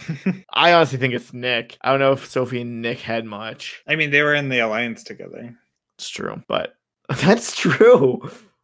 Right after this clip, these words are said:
Speaker 2: That could be it. I don't know. To me, it's mostly, like, I feel like she's, in hindsight, her story seems a lot more Edge of Extinction-y than I thought.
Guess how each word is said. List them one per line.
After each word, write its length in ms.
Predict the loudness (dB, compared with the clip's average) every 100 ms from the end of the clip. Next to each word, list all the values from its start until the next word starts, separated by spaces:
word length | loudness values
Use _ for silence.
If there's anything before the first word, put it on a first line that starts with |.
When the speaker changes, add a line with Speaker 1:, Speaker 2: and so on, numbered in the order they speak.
| -8 -2
Speaker 2:
That 220 | 4 6 6
could 180 | 4
be 160 | 4 6
it. 340 | 8 8 4 0
I 100 | 4
don't 120 | 4
know. 240 | 4 -2 -8 -2
To 80 | 2
me, 80 | 4
it's 120 | 6
mostly, 300 | 6 6 4
like, 140 | 2 2
I 120 | 0
feel 160 | 2 0
like 180 | 0 -12
she's, 320 | -10 -8 -8 -2
in 200 | 0 0
hindsight, 520 | 0 0 0 2 0
her 140 | 0 -4
story 260 | -2 -2
seems 300 | -2 -6 -4
a 60 | -2
lot 300 | 0 -2 -4
more 240 | -4 -2 0
Edge 160 | -2
of 80 | -6
Extinction-y 600 | -10 -8 -8 -8 -10 -8
than 160 | -6 -6
I 100 | -8
thought. 420 | -6 -4 -2 -2